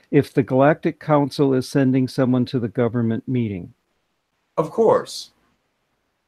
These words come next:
Speaker 2: They're sending three people.
Speaker 1: Okay,
Speaker 2: Well,
Speaker 1: Eva,
Speaker 2: three
Speaker 1: you're
Speaker 2: different
Speaker 1: up.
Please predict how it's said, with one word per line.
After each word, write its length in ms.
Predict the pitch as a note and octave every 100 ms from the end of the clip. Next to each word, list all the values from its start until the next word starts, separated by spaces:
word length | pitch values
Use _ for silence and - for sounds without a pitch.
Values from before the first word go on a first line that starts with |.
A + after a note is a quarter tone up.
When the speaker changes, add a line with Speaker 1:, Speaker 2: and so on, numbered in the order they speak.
| _ _ _ _ _ _ _
Speaker 2:
They're 240 | C3+ D3+ C#3+
sending 460 | - E3+ D3+ A#2+
three 220 | A2+ C#3 C3+
people. 480 | - F#2+ - - - _ _ _ _ _ _ _ _ _ _ _ -
Speaker 1:
Okay, 680 | A#2+ G#2 _ - B2 A2+ G#2
Speaker 2:
Well, 120 | - F3+
Speaker 1:
Eva, 100 | D3+
Speaker 2:
three 240 | A#2+ A2
Speaker 1:
you're 180 | C3 D#3+
Speaker 2:
different 200 |
Speaker 1:
up. 0 | A#2+